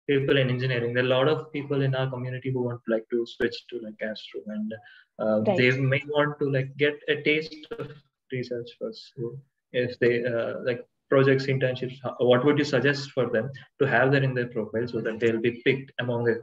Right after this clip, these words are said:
Speaker 1: bunch of people that apply?
Speaker 2: Right. No, absolutely. I think it's essential, and I would highly encourage it. So different, uh, institutes in India, especially in astronomy, have different programs. Uh, depends upon the length and duration of the project you'd like to do.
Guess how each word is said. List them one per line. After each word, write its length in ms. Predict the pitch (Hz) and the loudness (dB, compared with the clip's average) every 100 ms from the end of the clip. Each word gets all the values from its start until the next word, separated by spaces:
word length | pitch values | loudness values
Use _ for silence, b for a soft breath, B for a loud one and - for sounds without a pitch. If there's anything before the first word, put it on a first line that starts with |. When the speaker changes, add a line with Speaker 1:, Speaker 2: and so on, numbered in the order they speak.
| - 127 | -4 0
Speaker 1:
bunch 260 | 120 117 | 0 0
of 140 | 117 - _ | -6 -8 _
people 260 | 117 113 110 | -2 -2 -4
that 160 | 107 | -4
apply? 320 | 107 - 104 101 _ _ _ _ _ - | -6 -6 -10 -10 _ _ _ _ _ -2
Speaker 2:
Right. 220 | 190 185 | 0 2
No, 100 | 226 | 4
absolutely. 600 | - 226 226 277 277 240 | 4 4 6 6 6 6
I 120 | 202 | 4
think 200 | 226 240 | 4 2
it's 100 | 240 | 2
essential, 640 | 214 - 208 208 247 220 | 0 2 2 2 2 4
and 160 | 208 202 | 4 2
I 80 | 190 | 2
would 180 | 185 202 | 0 -2
highly 320 | 190 190 208 | -4 -2 -6
encourage 500 | 175 - 208 190 - | -8 -10 -10 -10 -10
it. 140 | - _ B B B - | -12 _ B B B -2
So 360 | 247 226 220 | 6 8 8
different, 540 | 220 269 277 330 320 - | 6 2 2 -2 0 4
uh, 200 | 262 247 | 6 6
institutes 640 | 240 240 269 240 269 269 - | 4 -2 -4 -6 -4 -4 -2
in 120 | 240 | -2
India, 520 | 220 226 220 214 208 - | 0 4 6 6 4 0
especially 460 | 190 226 220 226 | -6 -6 -6 -2
in 80 | 214 | 0
astronomy, 560 | 190 - 208 196 208 208 | 0 2 4 6 4 4
have 180 | 208 185 | 4 2
different 420 | - 214 202 - | 2 2 2 -2
programs. 640 | 202 185 208 254 370 - - b b b | -2 2 2 2 -4 -12 -20 b b b
Uh, 220 | 185 190 | 2 4
depends 400 | 190 220 254 240 | 4 2 2 0
upon 260 | 254 - 226 | -2 0 2
the 60 | 202 | 2
length 340 | 190 214 226 | 2 0 0
and 120 | 214 | -2
duration 460 | 202 185 190 - 214 | 0 -2 -2 -2 -6
of 100 | 185 | -6
the 60 | 196 | -4
project 480 | 208 185 202 196 | -2 -2 -2 -6
you'd 140 | 202 185 | -6 -2
like 200 | 175 - | -4 -4
to 100 | 185 | -6
do. 260 | 196 294 | -6 -6